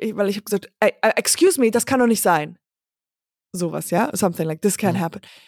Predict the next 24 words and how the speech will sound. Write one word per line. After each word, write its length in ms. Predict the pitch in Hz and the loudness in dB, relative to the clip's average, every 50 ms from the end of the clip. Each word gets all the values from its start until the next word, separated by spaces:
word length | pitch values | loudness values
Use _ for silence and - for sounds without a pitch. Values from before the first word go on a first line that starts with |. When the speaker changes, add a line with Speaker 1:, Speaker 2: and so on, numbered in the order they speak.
| _ _ _ _ | _ _ _ _
Speaker 1:
And 140 | 202 202 | 0 2
then 120 | 208 208 208 | 2 4 4
they, 140 | 202 190 190 190 - | 2 0 -2 _ -6
she 140 | - - | -6 -6
couldn't 280 | 208 - 214 196 190 180 | -4 -4 -4 -4 -2 -2
hear 160 | 185 190 165 | 0 0 0
me. 220 | 170 170 196 226 - _ _ _ _ _ _ _ | 0 -2 -4 -4 -6 _ _ _ _ _ _ _
And 180 | - 208 214 226 | 0 2 4 4
then 340 | 254 277 285 269 269 277 - _ _ _ _ _ _ _ _ _ _ _ _ _ | 4 4 2 0 -2 -4 -8 _ _ _ _ _ _ _ _ _ _ _ _ _
ist 180 | - 240 - - | -6 -6 -4 -2
sie 120 | 262 226 | -2 0
an 100 | - 202 202 | 0 2 2
mir 120 | 196 196 | 2 2
vorbeigelaufen 920 | - - 190 190 196 214 254 277 254 214 196 175 160 165 175 - 214 220 - _ | 0 -2 -2 0 2 0 2 0 0 0 2 2 2 0 -2 -4 -8 -8 -8 _
und 120 | 170 190 | -8 -4
I'm 180 | - 180 180 180 | -2 -2 -2 -2
like, 240 | 170 160 - - _ _ _ _ | -4 -4 -6 -12 _ _ _ _
„Shame 400 | - - - - 208 165 165 156 | -2 0 2 2 2 2 0 -2
on 200 | 135 135 147 151 | -4 -4 -4 -4
you.“ 220 | 151 139 127 - - _ - _ _ _ _ _ _ | -4 -4 -4 -4 -8 _ -20 _ _ _ _ _ _
Und 140 | - 185 - | -2 2 2
dann 180 | 262 269 262 | 2 2 2
war 160 | 254 240 233 | 2 0 0
so 180 | 214 - 226 - | 2 0 -2 -2